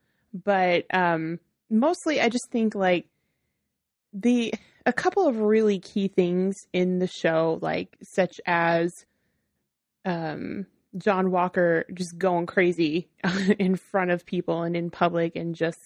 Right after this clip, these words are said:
murdering that guy in front of everybody was a huge thing. And that scene was so good and shocking. And that is kind of what wakes you up to this show. If you were not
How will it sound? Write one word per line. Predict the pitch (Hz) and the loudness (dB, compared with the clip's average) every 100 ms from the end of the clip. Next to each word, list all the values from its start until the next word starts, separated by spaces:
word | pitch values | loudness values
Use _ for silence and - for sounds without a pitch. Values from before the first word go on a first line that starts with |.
| _ - - _ _ _ _ - | _ -20 -20 _ _ _ _ 0
murdering | 190 196 190 160 165 | 2 4 4 2 -2
that | 170 170 | -2 0
guy | 170 156 160 165 | 0 2 2 0
in | 175 | -6
front | - 175 | -4 -4
of | 165 | -2
everybody | 165 170 165 156 165 | -2 0 -2 -2 -2
was | 165 156 156 170 - _ _ _ _ - | 0 0 -2 -6 -14 _ _ _ _ 0
a | |
huge | - - - 180 160 160 - | 0 0 -2 0 2 0 -2
thing. | - 156 - - - _ _ _ _ | -4 -2 -4 -8 -14 _ _ _ _
And | 180 170 160 160 165 - _ _ | -2 0 2 0 -4 -10 _ _
that | 180 180 151 - - | -4 -2 -2 -8 0
scene | 196 180 | 2 2
was | 170 - - | -2 -4 0
so | 180 180 175 - 180 | 2 2 0 -8 -2
good | 180 170 165 | 0 2 0
and | 170 | -4
shocking. | - 185 165 - 170 165 - | -4 0 0 0 -4 -4 -2
And | 165 165 - _ _ - | -2 -4 -8 _ _ -16
that | 165 185 190 - | -2 0 0 0
is | 202 - | -4 -6
kind | - 190 214 | -4 0 2
of | 269 | 2
what | 190 - | 0 0
wakes | 185 185 - | -2 -2 -6
you | 165 | 0
up | 175 | 0
to | - | -2
this | 175 170 | -6 -8
show. | - 175 165 | 0 2 2
If | 165 - | 0 -2
you | 190 | -2
were | 196 180 170 | 0 0 0
not | 170 165 170 | -2 0 -2